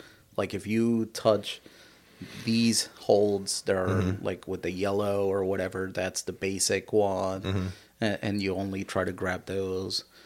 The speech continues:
Speaker 1: It's, it's really cool, like, like, to just go there and try to experiment and with, with that thing. And they have an auto belay thing that
Speaker 2: Mm-hmm.
Speaker 1: you can just hook on to your harness and it, it does
Speaker 2: That's
Speaker 1: that.
Speaker 2: cool. I like
Speaker 1: It,
Speaker 2: it.
Speaker 1: it, it's really cool. So I, I, I,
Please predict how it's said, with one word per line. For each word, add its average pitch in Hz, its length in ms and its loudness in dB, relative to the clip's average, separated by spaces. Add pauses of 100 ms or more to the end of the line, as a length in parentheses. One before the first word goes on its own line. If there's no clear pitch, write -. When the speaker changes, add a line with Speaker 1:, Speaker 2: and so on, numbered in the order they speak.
(360)
Speaker 1:
It's, 120 240 0
it's - 240 -6
really 160 260 8
cool, - 380 0 (120)
like, - 420 -2
like, 101 260 -2
to 101 140 -4
just 104 260 -2
go 107 200 6
there 98 200 2
and 92 200 -8
try 92 160 -2
to 92 80 -2
experiment 92 720 -6
and 90 160 -8 (320)
with, 90 240 -6
with 110 220 -8
that 87 220 -8
thing. 92 240 -4
And 87 80 -8
they 87 120 -2
have 92 200 -4
an 92 100 -6
auto 90 260 -4
belay 92 480 -2
thing 95 320 -6
that 92 240 -8
Speaker 2:
Mm-hmm. 95 220 0
Speaker 1:
you 95 40 -2 (140)
can 92 80 -4
just - 240 -6
hook - 260 -2
on 95 420 0 (520)
to 101 120 -2
your 90 200 0
harness 98 500 -4
and 101 260 -8 (220)
it, - 200 -8 (200)
it 104 160 -16
does 175 120 0
Speaker 2:
That's 110 120 6
Speaker 1:
that. 92 300 0
Speaker 2:
cool. - 120 -18 (140)
I 98 140 0
like 85 120 0
Speaker 1:
It, 156 80 6
Speaker 2:
it. - 80 2 (160)
Speaker 1:
it, - 60 -6
it's 139 200 4
really 151 200 4
cool. 139 220 2
So 101 140 2
I, 101 300 2 (280)
I, - 80 -
I, 85 80 -8